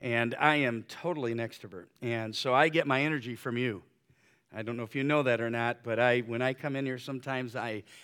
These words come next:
I am tired, but you give me energy. And so by the Spirit of God. So anyways, we will be, um, seeking a time of restoration, strength, and direction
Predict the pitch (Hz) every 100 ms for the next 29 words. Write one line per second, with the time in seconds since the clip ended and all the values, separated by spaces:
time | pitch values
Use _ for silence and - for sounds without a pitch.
0 | - 104 127 117 107 127 131 143 156 135
1 | - 104 120 117 123 127 117 104 95 98
2 | - _ - 113 110 107 101 120 104 127
3 | 127 123 - 139 135 143 120 101 90 92
4 | _ - - - - - - 202 196 208
5 | 185 117 107 135 139 185 208 202 185 170
6 | 180 175 143 - _ - 143 131 120 117
7 | - 180 180 185 175 151 127 127 147 139
8 | 131 120 135 127 - 156 180 170 165 -
9 | - 156 151 143 143 131 123 127 131 -
10 | 139